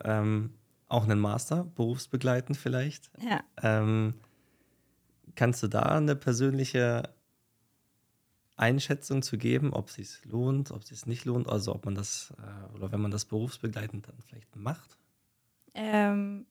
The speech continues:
Speaker 2: genau, also ich mache ja meinen Master berufsbegleitend quasi in Teilzeit. Also ich arbeite in Teilzeit, habe aber tatsächlich das Vollzeitstudium in Anführungsstrichen oder das Vollzeitmodell. Ähm,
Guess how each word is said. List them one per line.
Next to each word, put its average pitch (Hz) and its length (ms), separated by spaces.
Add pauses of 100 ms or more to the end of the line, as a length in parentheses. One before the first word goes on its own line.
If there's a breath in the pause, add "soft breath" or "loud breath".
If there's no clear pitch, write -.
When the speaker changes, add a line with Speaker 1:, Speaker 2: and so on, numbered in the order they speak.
Speaker 2:
genau, 190 220
also 202 340
ich 214 260
mache 226 220
ja 214 80
meinen 202 500
Master 226 320
berufsbegleitend 220 1120 (120)
quasi 214 400
in 196 140
Teilzeit. 240 760
Also 196 260 (440 soft breath)
ich 214 160
arbeite 262 440
in 196 100
Teilzeit, 269 720 (720 soft breath)
habe 214 200
aber 190 140
tatsächlich 190 340
das 180 120
Vollzeitstudium - 1700 (320)
in 175 300
Anführungsstrichen 180 800 (500 soft breath)
oder 190 120
das 175 200
Vollzeitmodell. 180 840 (320)
Ähm, 190 600